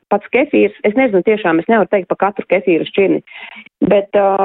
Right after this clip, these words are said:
ražotājiem vajag, lai tas notiek ātri, var uzglabāt ilgi, un tāpēc, protams, eh, piens jebkurā gadījumā tiek pasterizēts. Jūs nekur nedabūsiet produktu,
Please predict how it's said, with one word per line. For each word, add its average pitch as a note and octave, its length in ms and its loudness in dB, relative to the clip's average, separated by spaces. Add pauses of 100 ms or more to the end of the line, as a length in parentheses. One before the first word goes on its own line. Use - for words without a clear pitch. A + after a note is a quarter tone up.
ražotājiem F#3+ 500 0
vajag, A3+ 160 0
lai F3 120 0
tas - 120 -6
notiek F#3+ 300 0
ātri, C#4 600 0
var F#3+ 160 2
uzglabāt F3+ 460 -2
ilgi, B3+ 380 2 (360)
un G3+ 100 2
tāpēc, G#3+ 340 -2
protams, E3 480 0
eh, F3 360 0
piens B3 180 2
jebkurā C4 400 0
gadījumā A3 420 0
tiek F3+ 140 -2
pasterizēts. F#3 580 0
Jūs - 140 -2
nekur G3 240 0
nedabūsiet E3+ 560 0
produktu, G3+ 500 0